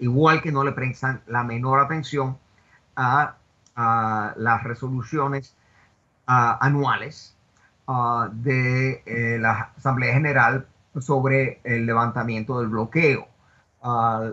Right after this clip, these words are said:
la última resolución, ah, se adoptó el año pasado, el veintiuno de septiembre del veintidós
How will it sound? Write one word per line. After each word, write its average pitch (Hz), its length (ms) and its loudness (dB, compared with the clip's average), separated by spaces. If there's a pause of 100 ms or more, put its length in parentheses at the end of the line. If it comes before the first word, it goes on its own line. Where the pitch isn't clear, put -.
la 113 460 0
última 170 440 0
resolución, 143 920 -2 (640)
ah, 117 380 2 (140)
se - 160 -4
adoptó 131 680 0 (400)
el 110 400 -2
año 156 300 0
pasado, 131 680 0 (140)
el 104 180 -4
veintiuno 120 680 -2
de 117 80 0
septiembre 127 600 0
del 98 200 -6
veintidós 110 800 -2